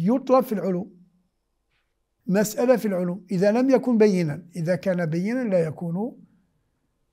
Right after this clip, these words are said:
آه، لا يكون، آه، مسألة. الذاتي باب ال-، باب الإيساغوجي،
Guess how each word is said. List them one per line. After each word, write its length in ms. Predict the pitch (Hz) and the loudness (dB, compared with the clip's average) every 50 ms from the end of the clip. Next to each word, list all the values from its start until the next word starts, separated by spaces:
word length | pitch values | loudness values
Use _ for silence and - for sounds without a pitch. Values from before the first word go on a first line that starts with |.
| _ - 254 | _ -18 -14
آه، 480 | 190 156 151 151 147 143 - - - 170 | -12 -10 -10 -10 -10 -12 -12 -12 -10 -4
لا 200 | 170 175 185 175 | 2 4 4 4
يكون، 680 | 156 147 - - 170 170 175 185 214 226 226 226 226 - - _ _ _ _ _ _ _ _ - | 4 0 -4 -6 -6 -6 -4 -4 -6 -6 -6 -8 -10 -14 -20 _ _ _ _ _ _ _ _ -20
آه، 360 | 208 165 151 156 - - 180 160 | -16 -14 -14 -14 -16 -14 -8 -6
مسألة. 760 | 151 160 147 - - - - 151 143 131 135 135 156 165 - _ _ _ _ _ _ _ _ _ _ _ _ _ _ _ _ _ _ _ _ _ _ _ _ _ _ _ _ _ _ _ _ _ _ _ _ _ _ - | -4 -4 -4 -6 -8 -10 -12 -12 -12 -10 -12 -12 -16 -18 -20 _ _ _ _ _ _ _ _ _ _ _ _ _ _ _ _ _ _ _ _ _ _ _ _ _ _ _ _ _ _ _ _ _ _ _ _ _ _ -6
الذاتي 540 | 175 143 135 131 170 247 294 - - 277 269 | -4 -2 2 8 8 10 10 8 8 6 4
باب 260 | 226 240 247 226 202 | 6 6 4 4 2
ال-، 360 | 220 220 214 208 190 180 175 160 | 0 0 0 0 0 0 0 0
باب 240 | 147 180 190 170 | 2 2 2 2
الإيساغوجي، 1000 | 180 175 170 175 - 185 - - 190 180 180 202 208 202 208 285 311 311 - - | 2 -2 -4 -4 -4 -4 -2 0 0 0 0 0 0 0 0 0 0 -2 -4 -10